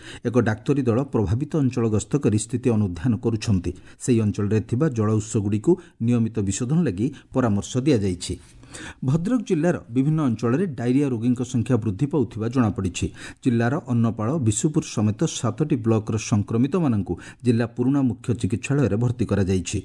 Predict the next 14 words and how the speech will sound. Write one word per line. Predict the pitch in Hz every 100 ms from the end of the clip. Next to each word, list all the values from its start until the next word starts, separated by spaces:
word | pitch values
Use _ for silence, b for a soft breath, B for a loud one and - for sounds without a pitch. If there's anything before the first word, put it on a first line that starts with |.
| B B B
ରାଜ୍ୟ | 123 110 113
ସ୍ୱାସ୍ଥ୍ୟ | - 104 - 113
ବିଭାଗ | 101 92 104 120 131
ଯୁଗ୍ମ | 110 98 107
ନିର୍ଦ୍ଦେଶକ | 104 87 123 - 110 85 B -
ପୁଷ୍ପାଞ୍ଜଳି | 131 120 - 170 143 127
ମିଶ୍ର | 104 - 131 180 B -
ଜିଲ୍ଲା | 123 120
ମୁଖ୍ୟ | 120 117 - 139
ଚିକିତ୍ସାଳୟରେ | - 104 - 135 139 135 110
ସ୍ଥିତି | - 120 107
ସମୀକ୍ଷା | 139 131 110 -
କରିବା | 107 101 107
ସହ | 143 135